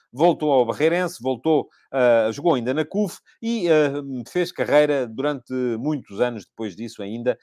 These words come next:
ah, na, ah, nas divisões secundárias. Portanto, está lá tudo explicado, com cromos, com imagens da altura. Hoje, às três da tarde, vamos ter mais um F oitenta de um, ah, jogador que passou pela nossa, ah,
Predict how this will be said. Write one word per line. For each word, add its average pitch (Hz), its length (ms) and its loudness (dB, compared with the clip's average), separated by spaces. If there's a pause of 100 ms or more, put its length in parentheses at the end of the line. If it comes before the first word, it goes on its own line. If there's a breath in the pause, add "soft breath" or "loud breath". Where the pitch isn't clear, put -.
(220 soft breath)
ah, 113 260 0
na, 127 420 2
ah, 101 760 -4
nas 135 180 -2
divisões 131 580 -4
secundárias. 151 760 4
Portanto, 165 360 -6
está 175 160 -2
lá 165 140 4
tudo 165 220 -6
explicado, 135 500 -4
com 107 140 -12
cromos, 131 300 -4
com 117 100 -14
imagens 113 380 -8
da 113 80 -2
altura. 165 420 0 (200 soft breath)
Hoje, 196 320 6
às 131 140 0
três 139 160 -6
da 139 80 -8
tarde, 120 220 -2
vamos 139 180 -10
ter 123 180 -6
mais 175 540 0
um 180 260 -6
F 143 220 -4
oitenta 113 500 -8 (280)
de 127 180 -10
um, 151 200 -6
ah, 98 160 -14
jogador 104 480 -6
que - 140 -18
passou 101 280 -14
pela 95 200 -14
nossa, 113 320 -4 (240 soft breath)
ah, 104 320 -2